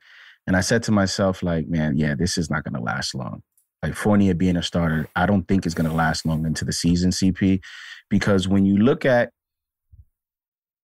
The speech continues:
you know, Tibbs, you need to have a move when you start to struggle, right? So in other words, say the Knicks get off to a slow start. What's the immediate move? Usually when coaches are,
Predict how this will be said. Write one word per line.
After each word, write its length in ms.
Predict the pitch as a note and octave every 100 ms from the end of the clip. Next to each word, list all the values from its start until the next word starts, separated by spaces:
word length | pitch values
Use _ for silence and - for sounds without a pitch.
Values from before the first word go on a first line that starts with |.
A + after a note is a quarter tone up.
| -
you 200 | G2 A2
know, 400 | G#2+ F#2+ F2+ - _ _ _ _ _ _ _ - -
Tibbs, 640 | - C#3+ E3+ F3 - - _
you 180 | G#2 A#2
need 200 | E3 E3
to 100 | C#3
have 360 | A#2 A#2+ A#2 A2+
a 100 | -
move 460 | F#2+ G2 G#2 F#2 E2+
when 120 | E2+
you 60 | E2+
start 260 | - F2 -
to 80 |
struggle, 340 | D#2+ F2 C#2 - _ _ _ _ _ _ _ _ -
right? 220 | G2 G#2+
So 160 | - G#2
in 80 | A2+
other 180 | C3+
words, 340 | A#2+ A2 G#2+ - _ _
say 200 | - D3+
the 100 | D#3+
Knicks 280 | C3+ B2+ -
get 160 | B2 A2+
off 140 | G#2+
to 120 | -
a 40 | F#2
slow 280 | - G2 F#2
start. 360 | - F2+ D2 _ _ _ _ _ _
What's 380 | F2 E2+ B2 C#3
the 200 | - C3
immediate 500 | G2+ G#2 A2 G#2 F#2
move? 260 | F2+ D#2+ - - _ -
Usually 360 | A#2 D3 D#3
when 160 | B2 G2
coaches 540 | - C#3 C#3+ D3 C#3 _ _ -
are, 320 | A2+ A2 G#2+